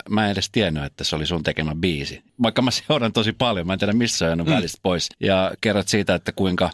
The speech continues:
Speaker 1: kuinka todella niin kuin varmastikin oli niin kuin hankala ja, ja koskettava tilanne esiintyy. Mä muistan, kun sä olit just vähän aika sitä ennen, oli vierailulla päivää ennen Iskelmägaalaa
Speaker 2: Joo.
Speaker 1: ja, ja tätä, tästä puhuttiin. Niin Olli menehtyi suht nuorena, viisikymmentäneljävuotiaana. Me ollaan,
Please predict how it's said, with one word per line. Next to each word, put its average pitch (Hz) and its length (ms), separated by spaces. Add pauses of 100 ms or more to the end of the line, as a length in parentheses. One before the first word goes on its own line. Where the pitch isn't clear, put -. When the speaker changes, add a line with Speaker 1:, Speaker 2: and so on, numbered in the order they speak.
Speaker 1:
kuinka 101 240
todella 95 320
niin 82 200
kuin 80 220 (260)
varmastikin 92 540
oli 82 100
niin 80 160
kuin 82 120
hankala 82 360
ja, 73 120 (180)
ja 76 160 (140)
koskettava 80 560
tilanne 80 440
esiintyy. 73 440
Mä 71 60
muistan, 78 320
kun - 60
sä - 80
olit 76 200
just 80 220
vähän 80 160
aika 78 240 (160)
sitä 85 320
ennen, 78 180
oli 80 160
vierailulla 76 440 (120)
päivää 90 300
ennen 80 260
Iskelmägaalaa 71 640
Speaker 2:
Joo. 87 100
Speaker 1:
ja, 71 140
ja 71 100
tätä, 73 260 (100)
tästä 80 260
puhuttiin. 80 560
Niin 73 120 (160)
Olli 135 260
menehtyi 110 680 (100)
suht - 380
nuorena, 110 400 (180)
viisikymmentäneljävuotiaana. 90 1400 (220)
Me 98 80
ollaan, 90 220